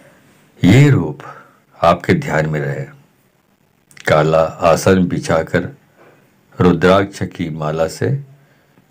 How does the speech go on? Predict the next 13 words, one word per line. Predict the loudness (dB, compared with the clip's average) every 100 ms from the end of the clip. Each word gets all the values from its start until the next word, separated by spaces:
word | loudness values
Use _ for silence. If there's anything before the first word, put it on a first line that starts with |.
| _ _ _ _ _ _ _
अभी | -6 -4
जो | 0 0
मंत्र | 0 -4 -4
बताऊंगा, | -6 -4 -2 -2 -2 -4 -4
इस | -14 -4
मंत्र | -2 -2 -4 -6
का | -4 -4 -6 -16 _ _ _ _ _ _ _ _
बिल्कुल | 0 0 2 2 2 -2 -6 0
आस्थापूर्वक, | 0 -2 -2 -2 -2 -6 -6 -8
श्रद्धापूर्वक | -2 -2 0 -2 -2 -4 -6 -6 -6
जाप | -4 -4 -4 -10
करें। | -12 -14 -20 _ _ _ _ _ _ _ _ _ _ _ _ _ _ _ -16 -6
जाप | 0 2 2 0